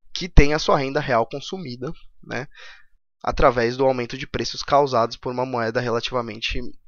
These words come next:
menos escassa em relação aos bens e serviços disponíveis pra comprar que não foram alterados, e o consumo de capital causado pela expansão de processos produtivos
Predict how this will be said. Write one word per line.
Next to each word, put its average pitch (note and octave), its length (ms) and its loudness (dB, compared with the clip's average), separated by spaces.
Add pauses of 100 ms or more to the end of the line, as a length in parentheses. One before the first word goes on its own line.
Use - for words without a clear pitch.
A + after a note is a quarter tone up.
(160)
menos F#3+ 320 0
escassa C#3+ 500 4
em C#3+ 40 -4
relação C3+ 380 0
aos B2 100 -6
bens B2 220 -8
e - 40 -12
serviços A#2 440 -6
disponíveis A#2 460 -8
pra A#2+ 180 -4
comprar A#2 340 -6
que - 100 -16
não A2+ 120 -10
foram A#2 400 -4
alterados, A#2+ 600 -4 (480)
e C#4+ 60 2
o - 40 2
consumo E3+ 340 -4
de - 60 -4
capital C3+ 340 2
causado B2+ 420 2
pela B2 140 -4
expansão C3 580 0 (420)
de C#3 120 -8
processos - 500 0
produtivos C3 840 -4